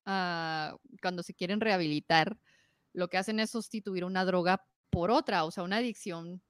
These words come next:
por otra. Por ejemplo, no sé, muchos, muchos, este,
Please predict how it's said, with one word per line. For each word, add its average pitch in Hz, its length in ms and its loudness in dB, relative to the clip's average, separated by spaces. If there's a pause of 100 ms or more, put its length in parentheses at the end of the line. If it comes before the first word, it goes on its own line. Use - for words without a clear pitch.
(160)
por 165 280 -6
otra. 170 440 0
Por - 100 -6
ejemplo, 160 920 -2
no 151 100 -8
sé, 156 220 -4
muchos, 147 580 -6
muchos, 170 460 -4
este, 143 680 -6